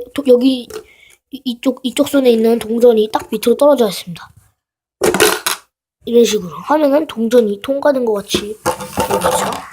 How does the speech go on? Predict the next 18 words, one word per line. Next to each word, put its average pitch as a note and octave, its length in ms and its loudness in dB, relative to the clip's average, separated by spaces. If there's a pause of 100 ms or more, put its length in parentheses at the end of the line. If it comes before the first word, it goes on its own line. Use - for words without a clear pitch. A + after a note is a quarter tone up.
(180)
보이겠죠? G3 380 -10 (540)
근데 A#3 160 0
이 A3+ 60 0
컵이 F#4+ 300 2
너무 C4 240 0
커가지고 C#4+ 580 -2
지금 G#3+ 300 -4
잘 G#3+ 200 -6 (380)
보이지 C4 320 -2
않는데, A3+ 480 -4 (320)
어, A3 140 -4
한번, C4+ 480 -2
어, A3+ 400 -8
마술 B3+ 420 -8
서빙을 C#4+ 540 -10
한번 B3+ 240 -6
해보도록 A#3+ 500 -10
하겠습니다. A#3+ 420 -10